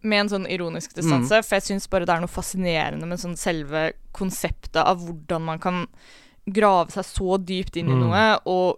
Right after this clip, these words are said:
Speaker 1: utforme noen sånn helt crazy teorier.
Speaker 3: Mm.
Speaker 1: Og det var jo sånn på, da jeg nærmet meg å ha spilt ferdig alle Metal Gear-spillene, s-, det var, eh, rundt perioden hvor, eh, de første trailerne og sånt til Metal Gear Solid fem,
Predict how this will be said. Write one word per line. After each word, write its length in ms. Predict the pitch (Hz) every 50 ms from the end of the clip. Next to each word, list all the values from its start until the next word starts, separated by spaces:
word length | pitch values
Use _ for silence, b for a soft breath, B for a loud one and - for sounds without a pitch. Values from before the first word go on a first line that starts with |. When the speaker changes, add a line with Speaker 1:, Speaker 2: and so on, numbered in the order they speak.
| _ -
Speaker 1:
utforme 540 | 185 180 170 - - - - 165 165 170 175
noen 100 | 180 185
sånn 140 | 180 180
helt 220 | 175 175 180 180 - - - -
crazy 680 | - - - - 233 214 190 175 165 - - - - 170
teorier. 580 | - 196 175 185 190 185 180 180 202 233 240 220 B B B B
Speaker 3:
Mm. 240 | B 120 110 104 95 B
Speaker 1:
Og 60 | -
det 80 | 226 240
var 220 | 220 220 202 196 202
jo 80 | 220
sånn 220 | 220 226 214 208 202 - -
på, 400 | - 240 214 214 214 220 220 214 - - - - _ -
da 400 | 208 202 - 220 220 214 220 226
jeg 460 | 220 226 233 233 233 240 240 233 233 214
nærmet 640 | 214 233 233 233 214 175 160 160 170 170 165 160
meg 400 | 170 180 185 185 185 190 190 139
å 160 | 175 190 190
ha 80 | 190 196
spilt 420 | - - - 190 175 180 - -
ferdig 460 | - - 226 196 175 156 156 170 175 -
alle 380 | - 175 160 160 170 170 170
Metal 180 | 170 165 160 254 - 170
Gear-spillene, 540 | 170 170 - - 180 175 180 208 254 302 311
s-, 300 | 269 - - - - - -
det 440 | 190 180 - 202 190 196 202 208 196
var, 440 | 180 180 160 175 175 175 175 175 175 175 - - _ -
eh, 480 | - 190 185 180 180 180 180 175 175 160 - - 190
rundt 560 | 175 175 180 175 175 180 - - - - -
perioden 560 | - 196 180 185 175 160 147 147 165 170 170 165
hvor, 220 | 160 170 170 170
eh, 320 | 160 160 165 170 165 165 165
de 100 | 160 180
første 440 | - - 160 - - - 175 170 165
trailerne 480 | - - 165 156 151 143 147 143 147
og 80 | 156 156
sånt 200 | - 165 165 -
til 260 | - 175 160 160 160 160
Metal 240 | 165 160 - -
Gear 80 | 165 170
Solid 240 | 160 175 170 170 170
fem, 440 | - - 202 202 214 220 220 214 185